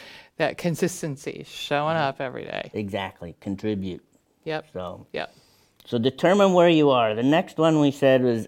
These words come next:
Speaker 2: identify what's important. And the, the note that I put here is, you know, what's your vision? Where do you see you moving, whatever it is? What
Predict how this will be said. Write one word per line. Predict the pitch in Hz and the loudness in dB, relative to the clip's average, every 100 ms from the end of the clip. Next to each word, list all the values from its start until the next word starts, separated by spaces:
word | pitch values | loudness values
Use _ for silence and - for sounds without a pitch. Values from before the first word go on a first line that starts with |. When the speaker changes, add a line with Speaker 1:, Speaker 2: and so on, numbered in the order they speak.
| - | -4
Speaker 2:
identify | 110 110 139 151 - 131 131 131 | -4 0 0 0 0 2 4 2
what's | 110 120 113 117 | 2 -2 -2 -4
important. | 110 104 - 107 85 - _ _ _ _ _ _ _ - | -6 -4 -2 -2 -6 -18 _ _ _ _ _ _ _ -10
And | 104 110 110 107 104 69 | -6 -4 -4 -4 -6 -8
the, | 95 110 | -8 -8
the | - 113 | -6 -4
note | 123 139 139 | 0 0 2
that | 127 | -2
I | 120 | -2
put | 117 - 127 - | -4 -4 -4 -4
here | 135 127 120 | -4 0 0
is, | 110 101 98 _ _ _ - | -2 -4 -10 _ _ _ -16
you | 87 | -14
know, | - _ _ _ _ _ | -14 _ _ _ _ _
what's | 139 165 135 | -4 -2 -2
your | 123 | -2
vision? | 110 120 95 92 - | 0 -2 -2 -14 -18
Where | - 120 143 147 | -10 -2 0 0
do | |
you | 139 139 | -2 -4
see | - - 131 120 | -6 -6 -4 -4
you | 110 113 113 110 78 _ _ _ _ _ _ _ - | -4 -4 -4 -6 -8 _ _ _ _ _ _ _ -4
moving, | 120 131 123 113 107 | 0 2 2 -2 -2
whatever | 107 117 120 123 | -2 -2 0 0
it | 110 104 | 0 0
is? | 113 104 101 | -2 -4 -6
What | 98 | -10